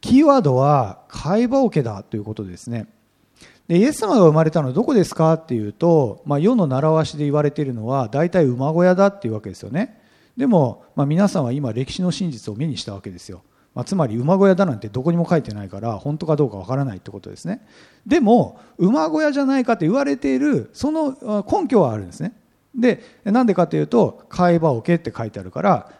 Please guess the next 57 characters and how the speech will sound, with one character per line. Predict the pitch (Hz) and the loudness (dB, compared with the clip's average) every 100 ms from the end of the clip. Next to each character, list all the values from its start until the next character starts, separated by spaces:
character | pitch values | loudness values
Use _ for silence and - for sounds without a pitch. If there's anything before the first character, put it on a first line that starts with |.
| _ | _
「貝 | - 104 104 127 | -18 -12 -8 -2
羽 | 175 | 2
桶 | 202 165 | 2 2
っ | |
つ | 139 - | -2 -6
っ | |
た | - 120 | -10 -8
ら | |
あ | 107 | -8
れ | 120 | -6
じ | 147 | -6
ゃ | |
な | 170 | -4
い | 127 | -6
の？」 | 107 113 131 | -8 -8 -10
っ | |
て、 | - | -10
「馬 | 107 120 | -8 -4
が | 151 | -4
飼 | - 117 | -4 -4
わ | |
れ | 131 | -4
て | 127 | -6
る | |
と | 104 | -8
こ | 113 | -8
じ | 113 | -6
ゃ | |
な | 107 | -8
い | 98 | -10
の？」 | 113 | -10
っ | 117 | -10
て、 | |
ま | 107 | -10
あ、 | 120 | -4
こ | 185 | 2
う | 214 | 2
い | 196 | 4
う | |
連 | 170 170 165 | 2 0 -2
想 | 175 | -4
で | 147 | -4
そ | - | -4
う | 151 | -2
な | 147 | -2
っ | |
た | 123 | -4
っ | 98 | -10
て | 98 | -12
い | |
う | 92 | -12
こ | 110 | -6
と | 151 | -6
の | |
話 | 104 101 - | -6 -10 -12
で | - | -16
す。 | - | -20